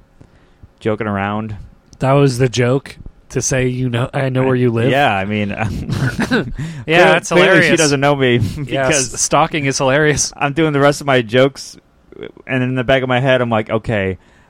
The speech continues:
Speaker 1: she listens to the podcast. I told Andrew we shouldn't mention." <laughs>
Speaker 2: I told him we shouldn't mention streets.
Speaker 1: Yeah.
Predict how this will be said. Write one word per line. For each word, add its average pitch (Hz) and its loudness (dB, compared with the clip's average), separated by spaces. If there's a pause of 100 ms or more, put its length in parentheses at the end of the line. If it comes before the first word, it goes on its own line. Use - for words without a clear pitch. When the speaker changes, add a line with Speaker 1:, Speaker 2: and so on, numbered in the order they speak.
(200)
Speaker 1:
she 135 -2
listens 135 -2
to 120 0
the - -2
podcast. 123 0
I 123 -2
told 214 8
Andrew 160 0
we 143 0
shouldn't 151 -8
mention." 135 -6
<laughs> - -8
Speaker 2:
I - -2
told 349 2
him 302 0
we 247 -2
shouldn't 226 0
mention 202 -2
streets. - 0 (260)
Speaker 1:
Yeah. - -12